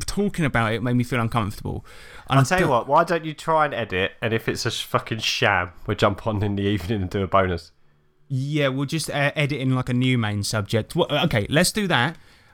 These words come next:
Speaker 1: I'll, I'll, and if, I'll, I'll sort of judge it as I'm editing it.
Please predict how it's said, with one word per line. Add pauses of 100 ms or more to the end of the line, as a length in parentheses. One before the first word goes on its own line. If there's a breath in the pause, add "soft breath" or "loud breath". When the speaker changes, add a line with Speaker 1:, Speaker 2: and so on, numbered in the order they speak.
(140 soft breath)
Speaker 1:
I'll,
I'll,
and
if,
I'll,
I'll
sort
of
judge
it
as
I'm
editing
it.